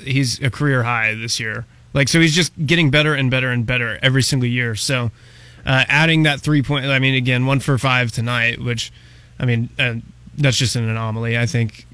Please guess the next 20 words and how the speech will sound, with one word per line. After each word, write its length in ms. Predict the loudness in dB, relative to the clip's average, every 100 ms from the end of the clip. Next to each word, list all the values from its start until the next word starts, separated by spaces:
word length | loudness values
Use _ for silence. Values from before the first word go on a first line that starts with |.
| -6
I 120 | -2
think 200 | 0 0
he's 320 | 2 0 0 -2
way 200 | 2 4
better 220 | 4 2
of 120 | 0
a 20 | 0
shooter 300 | 0 0 0
than 140 | 0
that. 280 | 0 0 -4 -16 -20 -20 -20 0
But, 300 | 4 4 0 -8 _ _ _ _ -2
guys, 240 | 2 2 2
I, 240 | 2 2 2
I 100 | 2
texted 300 | 2 2 2
my 100 | 2
dad 220 | 2 2
about 220 | 0 -6
this 200 | -6 -2
earlier. 440 | 0 0 0 0